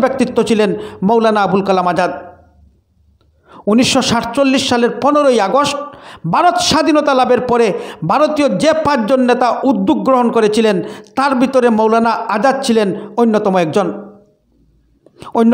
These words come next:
চারজন ছিলেন মহাত্মা গান্ধী, জওহরলাল নেহেরু, সর্দার বল্লভভাই প্যাটেল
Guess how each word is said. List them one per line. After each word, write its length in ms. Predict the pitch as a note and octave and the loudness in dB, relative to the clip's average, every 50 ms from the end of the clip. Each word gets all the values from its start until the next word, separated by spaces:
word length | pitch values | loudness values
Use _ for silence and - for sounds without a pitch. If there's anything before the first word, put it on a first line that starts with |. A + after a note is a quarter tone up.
| A#3 A#3+ | 2 2
চারজন 360 | - C#4 C#4+ B3 G#3+ B3+ A#3+ | 0 0 0 0 0 0 0
ছিলেন 300 | - - G#3+ G3 A3+ A3+ G3+ F#3+ - - - - - | 0 0 0 0 0 0 -2 -4 -8 -12 -14 -8 -2
মহাত্মা 400 | F3+ A#3+ C#4+ D4 D4 C#4+ C#4+ C#4+ C#4 | 0 0 0 0 0 0 -2 0 0
গান্ধী, 360 | - C4+ C4 B3 A3 B3+ B3 A3 - - - - | 2 2 2 2 2 2 2 0 -2 -6 -8 -4
জওহরলাল 460 | D3 A#3 C4 C#4+ C#4 C4 B3+ C4 B3 A#3+ | 0 2 2 2 4 2 2 2 4 4
নেহেরু, 320 | A#3 A#3 A3+ A3+ A3+ A3+ G3+ - - - | 4 4 4 4 4 4 2 2 -2 -6
সর্দার 360 | - - B3 A3+ G3 A3 G#3+ F3+ D3 | -4 -4 -2 0 0 0 -2 0 0
বল্লভভাই 480 | E3+ G#3+ A#3+ B3+ C4 B3 B3+ B3 A#3 A#3 - | 0 0 2 0 0 0 0 0 -2 0 0
প্যাটেল 300 | A3 G#3 G#3+ G#3+ G3+ | -2 0 0 0 0